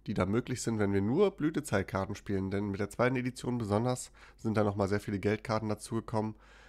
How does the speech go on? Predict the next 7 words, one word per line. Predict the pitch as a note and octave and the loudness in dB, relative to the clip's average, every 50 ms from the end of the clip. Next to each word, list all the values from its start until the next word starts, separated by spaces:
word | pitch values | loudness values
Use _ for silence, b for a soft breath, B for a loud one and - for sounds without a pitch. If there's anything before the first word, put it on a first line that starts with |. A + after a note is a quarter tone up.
| B B | B B
Wir | - G#2 | 0 2
haben | G#2 G#2 | 4 4
aber | G#2 G#2 G#2+ | 6 6 6
auch | G#2 | 6
sehr | G2 - G#2+ | 6 4 2
starke | G2+ - - - G#2+ C3 C#3+ - - - | 2 4 6 6 6 6 6 2 -2 -4
Aktionskarten | - - - - - - C#3+ C#3+ E3 F3 - - - F#2+ G2 G#2 B2 C#3 C#3+ | -4 -6 -6 -8 -4 0 2 2 2 0 -2 0 2 4 4 4 2 0 -6